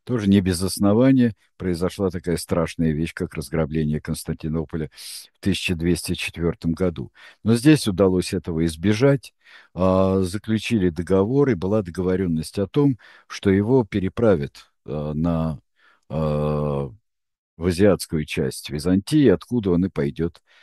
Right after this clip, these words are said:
на, э, в Святую Землю. Но там произошло, произошла трагедия,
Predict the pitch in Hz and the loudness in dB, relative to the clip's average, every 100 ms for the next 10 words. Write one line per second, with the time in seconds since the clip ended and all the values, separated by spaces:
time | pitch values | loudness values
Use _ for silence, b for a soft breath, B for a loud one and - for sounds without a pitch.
0 | b b - 76 82 85 85 - 73 76 | b b -10 -2 0 0 -2 -6 -8 -6
1 | 71 65 - _ _ _ _ _ 82 80 | -6 -10 -14 _ _ _ _ _ -12 -12
2 | - - 87 - 85 76 71 60 52 _ | -8 -6 -4 0 0 0 -6 -10 -14 _
3 | _ _ _ _ _ _ - 113 - 202 | _ _ _ _ _ _ 0 4 6 8
4 | 196 135 117 117 120 - 135 123 107 90 | 6 6 6 6 4 4 2 6 4 2
5 | _ _ - 101 95 113 - 101 90 - | _ _ -4 -2 0 -4 -2 -2 -2 0
6 | 104 104 131 160 156 156 151 | 0 2 2 2 2 -2 -2